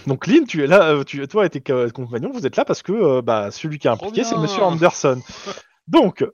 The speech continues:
Speaker 1: le lieutenant Herbert, qui dirige l'obé-, l'opération en collaboration avec le swat, c'est lui qui aura la décision finale s'il y a un souci, voire, euh, il s'en remettra à quel-, à un autre, euh, personne, mais bon. Euh, vous êtes là pour en dire le plus possible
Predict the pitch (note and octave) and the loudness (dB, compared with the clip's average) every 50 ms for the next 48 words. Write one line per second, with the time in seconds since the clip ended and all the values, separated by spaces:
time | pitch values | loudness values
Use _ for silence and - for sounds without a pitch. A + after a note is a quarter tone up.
0 | _ - D3 B3 F4 D4+ D4 C#4+ G#3+ - A#3 G#3+ G3+ - - E3 D3+ C3 C3+ A#2+ | _ -2 2 2 4 4 2 0 -2 -2 0 0 0 2 2 2 2 2 2 0
1 | C#3 E3+ - _ - D3+ C3 C#3 C#3+ C#3 C3 B2+ C#3 B2+ B2+ C3 B2 A#2+ - C3+ | 0 0 0 _ -12 -6 -4 -2 -2 -2 0 0 0 2 2 2 2 2 0 0
2 | C3+ A#2+ C#3 A#2+ A2 A#2 - - F#3 C4 - _ _ _ _ _ _ - A2+ - | -2 -2 0 -2 -2 -4 -4 -6 -8 -8 -10 _ _ _ _ _ _ -16 -14 0
3 | - D#3+ C#3+ C#3 C#3 C#3 B2+ B2 A#2+ - - - C3+ - A#2+ A2+ G#2+ - - A2+ | 2 4 4 4 4 4 4 4 2 2 -2 -10 -8 -8 -8 -8 -8 -8 -10 -12
4 | - - - - D3 C4+ - _ - A2+ - _ _ _ _ _ _ _ _ _ | -12 -8 0 2 2 2 2 _ -4 -4 -4 _ _ _ _ _ _ _ _ _
5 | - - D3 C#3 D3 D#3+ - - A#2+ A#2 A#2 A2+ G#2+ A2+ A2 - B2+ A#2 - - | -8 -6 -4 -2 -2 -2 0 0 0 2 2 0 -2 -4 -8 -6 -8 -8 -8 -8
6 | - B2 A#2 A2 A2+ A2 G#2+ A#2+ - - - - A2+ G#2 G2+ - - - - - | -8 -4 -2 -2 -2 -2 -4 -10 -12 -12 -8 -6 -6 -6 -6 -10 -12 -14 -14 -12
7 | - C3+ C3 B2+ - - _ _ _ _ - - - - - - - _ _ - | -8 -6 -6 -6 -6 -8 _ _ _ _ -20 -20 -20 -20 -20 -20 -20 _ _ 0
8 | C3 D3 D3 D3 B2+ A#2+ A#2 A#2 A#2 - - A2+ A2+ A#2 A#2 - - A#2+ - - | 4 6 6 6 6 4 2 0 -2 -4 -6 -6 -4 -4 -4 -2 -4 -4 -4 -4
9 | A2+ A2+ - A2 C3 A#2+ A2 A2+ B2 B2+ B2 - - - A#2 A2+ A2 - - A2 | -6 -6 -6 -4 -4 -2 -4 -2 -4 -4 -6 -6 -6 -6 -6 -6 -6 -8 -12 -12
10 | - - G3 G#3 G3+ D#3+ D3+ B2+ - - - - - - - - - _ _ D3 | -6 -4 -2 0 2 0 0 0 -4 -12 -20 -20 -18 -18 -20 -20 -20 _ _ 2
11 | D3 C#3+ C3+ C3 B2 A2+ A#2+ E3+ A#3 A#3 D4+ - - - C#3+ G#2 A#2 C#4 - _ | 4 4 4 4 2 0 -2 -4 0 0 0 0 0 -2 0 0 0 -2 -6 _
12 | _ _ _ _ _ _ _ _ _ _ _ - A3 G#3+ F#3 - D3+ E3+ E3 E3 | _ _ _ _ _ _ _ _ _ _ _ 0 0 2 2 2 0 0 0 2
13 | A#3+ B3 D3 C#3+ - - - A4 - - - A#3+ A3+ - - A3+ G3 D#3+ - | 0 2 2 0 0 2 2 2 2 2 0 0 0 0 0 -2 -2 -2 -6